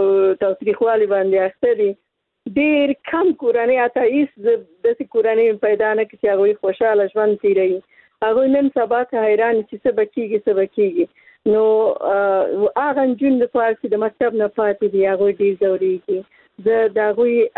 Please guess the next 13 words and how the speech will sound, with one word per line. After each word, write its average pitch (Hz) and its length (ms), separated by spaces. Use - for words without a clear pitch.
رواني 208 420
حالت 220 280
ښه - 240
نه 240 160
ګورم. 196 380
یو 285 320
به 302 120
پیدا 240 440
نه 254 100
کړي 254 200
په 214 140
سلو 226 200
کې 226 220